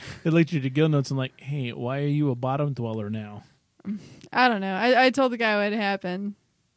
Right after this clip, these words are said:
Speaker 2: He invited me back. It was no problem, but, eh.
Speaker 1: Okay, so basically, you tried to exploit a loophole in, in the World of Warcraft.
Speaker 2: I wouldn't say exploit. I took advantage.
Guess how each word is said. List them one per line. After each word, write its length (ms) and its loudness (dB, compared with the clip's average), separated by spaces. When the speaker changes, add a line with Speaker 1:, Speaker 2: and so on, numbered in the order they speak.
Speaker 2:
He 80 -8
invited 260 -4
me 80 -4
back. 80 -4
It 100 -4
was 80 -4
no 180 -2
problem, 600 0
but, 320 -2
eh. 180 -6
Speaker 1:
Okay, 260 4
so 260 4
basically, 640 2
you 200 0
tried 220 0
to 80 2
exploit 420 0
a 40 2
loophole 480 4
in, 220 -2
in 140 -2
the 60 0
World 220 4
of 60 4
Warcraft. 640 -2
Speaker 2:
I 140 6
wouldn't 200 2
say 100 4
exploit. 720 0
I 80 -4
took 220 -4
advantage. 640 -4